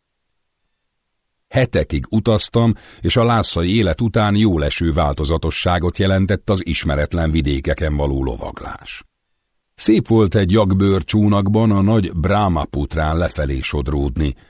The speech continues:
hiszen időm volt bőven. Nem számított, hogy egy nappal előbb vagy később érkezem vissza Lhászába.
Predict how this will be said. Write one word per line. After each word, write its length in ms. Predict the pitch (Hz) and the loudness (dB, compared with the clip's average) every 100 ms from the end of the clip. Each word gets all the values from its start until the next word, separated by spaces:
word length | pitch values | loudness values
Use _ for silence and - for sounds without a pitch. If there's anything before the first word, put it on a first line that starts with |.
| _ - | _ -2
hiszen 320 | 123 - - | 0 2 0
időm 340 | 202 165 160 | 2 2 2
volt 340 | 139 120 127 110 | 0 0 0 -2
bőven. 540 | 69 - - - - _ _ _ _ | -4 -8 -14 -18 -20 _ _ _ _
Nem 180 | - 69 | -8 -4
számított, 540 | - 92 98 101 98 | -2 0 2 2 0
hogy 100 | - | -2
egy 180 | 82 87 | -2 0
nappal 360 | 92 90 - - | 0 0 -2 -10
előbb 380 | - 73 78 71 | -6 -4 -4 -4
vagy 140 | 82 | -4
később 520 | - 80 78 90 73 | -2 0 0 0 0
érkezem 480 | 80 71 - 73 71 | -2 -2 -2 -2 -2
vissza 300 | 71 - 71 | -2 -4 -4
Lhászába. 720 | 67 64 - - - 76 | -6 -8 -8 -8 -10 -14